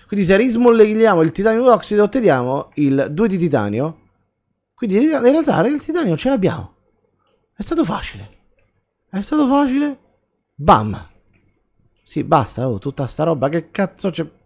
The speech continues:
Ehm, <clears throat> guardi, la metto qui. Poi ci risentiamo prossimamente, va bene? Arrivederci. Arrivederci.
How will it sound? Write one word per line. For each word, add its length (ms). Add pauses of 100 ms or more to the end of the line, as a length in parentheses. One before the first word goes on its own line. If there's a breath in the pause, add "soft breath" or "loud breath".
(120)
Ehm, 400 (160)
<clears throat> 500 (2500)
guardi, 320
la 100
metto 300
qui. 320 (840)
Poi 220
ci 120
risentiamo 600
prossimamente, 680
va 100
bene? 500 (400)
Arrivederci. 840 (1000)
Arrivederci. 880